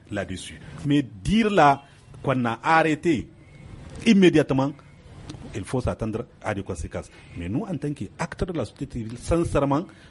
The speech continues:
nous savons très bien que la fraude est illégale, nous savons très bien que la fraude, c'est quelque chose qu'on doit combattre, mais tout de même, encore, il faut essayer de regarder avec un œil de réflexion pour que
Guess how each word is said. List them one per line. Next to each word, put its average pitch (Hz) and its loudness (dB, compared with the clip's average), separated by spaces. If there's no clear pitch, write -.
nous 113 -4
savons 120 0
très 233 4
bien 165 2
que - -2
la 120 0
fraude 127 -2
est - -12
illégale, 165 8
nous 123 0
savons 143 0
très 214 4
bien 180 2
que - 0
la 127 2
fraude, 147 0
c'est 113 -6
quelque 131 -2
chose 151 2
qu'on 117 -2
doit 117 2
combattre, 151 2
mais 120 0
tout 185 -2
de 143 4
même, 156 0
encore, 131 0
il 98 -6
faut 165 -4
essayer 110 -4
de 110 -4
regarder 120 -2
avec 117 -2
un 175 2
œil 127 0
de 104 -4
réflexion 135 -2
pour - 2
que 143 0